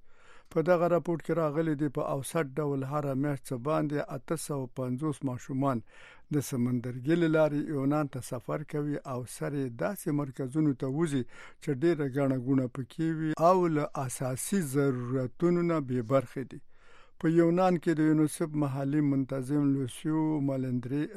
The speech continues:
وایي، ده په دې وروستیو وختو کې د لسبوس او ساموس ټاپوګانو ته د سفر په وخت کې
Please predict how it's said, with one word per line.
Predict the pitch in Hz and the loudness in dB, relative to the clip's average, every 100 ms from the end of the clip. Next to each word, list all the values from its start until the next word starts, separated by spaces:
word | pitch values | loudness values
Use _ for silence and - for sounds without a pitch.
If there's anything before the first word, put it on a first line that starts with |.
| 143 131 131 | -6 -4 -2
وایي، | 165 175 165 - - - 156 147 | 0 0 0 -10 -20 -6 -2 2
ده | 170 170 | 0 0
په | 156 | 0
دې | 147 156 | 2 2
وروستیو | 143 - - 170 156 | 0 -4 2 2 2
وختو | 147 - 165 156 | -2 -4 -6 -4
کې | - 151 147 135 | -2 0 0 -2
د | 139 139 135 | -4 -4 -4
لسبوس | 131 123 131 120 151 196 202 - - - - 143 | -4 -6 -8 -2 0 0 -2 -8 -18 -20 -10 -4
او | 139 - | -4 -2
ساموس | 143 135 143 165 160 151 143 | -2 0 2 2 0 -2 -4
ټاپوګانو | 143 131 143 127 151 151 143 | -4 -4 -6 -2 0 0 -2
ته | 143 | -4
د | 127 - | -6 -8
سفر | 123 - 156 139 | -10 -4 -4 -4
په | 143 | -6
وخت | 151 | -6
کې | 147 | -6